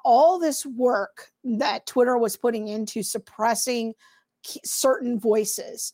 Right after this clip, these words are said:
deplatforming certain voices. And usually it was voices who were anti the critical theory, such as James Lindsay, um, Jordan Peterson. They were certain voices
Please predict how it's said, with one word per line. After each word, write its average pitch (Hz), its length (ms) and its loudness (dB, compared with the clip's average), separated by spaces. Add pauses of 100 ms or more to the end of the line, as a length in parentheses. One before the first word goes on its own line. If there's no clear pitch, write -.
deplatforming 214 1120 0 (260)
certain 226 520 0
voices. 196 800 -2 (440)
And 247 400 2
usually 294 540 2
it 277 100 -2
was 247 200 -4
voices 214 600 0
who 220 180 -4
were 196 260 0 (400)
anti 226 680 0 (160)
the 233 60 -8
critical 226 440 0
theory, 190 400 -4
such 190 320 -6
as 208 100 -4
James 214 420 0
Lindsay, 214 600 -2 (480)
um, 196 480 0 (120)
Jordan 233 460 2
Peterson. 220 800 -2 (400)
They 226 220 4
were 240 200 4
certain 262 480 0
voices 240 800 2